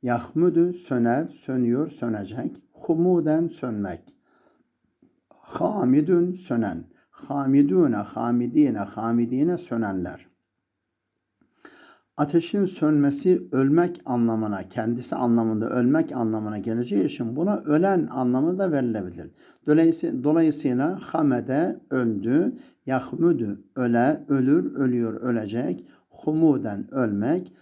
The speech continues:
hamidun ölen, hamidune, hamidine, hamidine ölenler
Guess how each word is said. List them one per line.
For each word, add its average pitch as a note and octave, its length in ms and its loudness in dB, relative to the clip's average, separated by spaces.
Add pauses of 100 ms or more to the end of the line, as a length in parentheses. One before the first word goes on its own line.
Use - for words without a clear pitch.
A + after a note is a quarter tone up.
(120)
hamidun C#3 1040 0 (340)
ölen, A2+ 480 -2 (180)
hamidune, C#3+ 880 2
hamidine, B2+ 840 0
hamidine A#2+ 800 -2
ölenler B2+ 680 -2